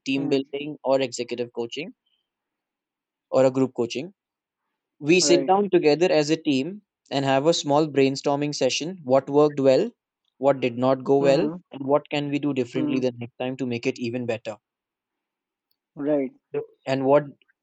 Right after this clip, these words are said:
Speaker 1: worked well in the workshop, let's continue doing that. What did not work well, why it did not work well, how can we improve it? And, uh,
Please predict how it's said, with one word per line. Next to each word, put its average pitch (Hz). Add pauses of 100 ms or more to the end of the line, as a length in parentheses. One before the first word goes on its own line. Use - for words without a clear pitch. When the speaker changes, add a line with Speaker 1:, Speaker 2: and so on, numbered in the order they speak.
Speaker 1:
worked 151
well 165
in 160
the 160
workshop, 156
let's 127
continue 127
doing 135
that. -
What 127
did 120
not 175
work 156
well, 170 (100)
why 127
it 139
did 131
not 131
work 127
well, -
how 120
can 120
we 120
improve 117
it? 170 (880)
And, 123
uh, 127